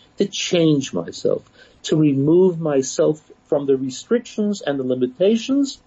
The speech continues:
and the negativity of my comfort zone. Oh, it might be a wonderful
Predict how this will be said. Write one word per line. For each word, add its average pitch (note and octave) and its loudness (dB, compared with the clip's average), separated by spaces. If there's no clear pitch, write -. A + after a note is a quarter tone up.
and F3+ 0
the E3+ 4
negativity D#3+ 0
of A#2 -2
my G#2+ -2
comfort G2+ -6
zone. - -2
Oh, B3 4
it C#4 -2
might B3+ 2
be A#3 4
a A3 6
wonderful A3 0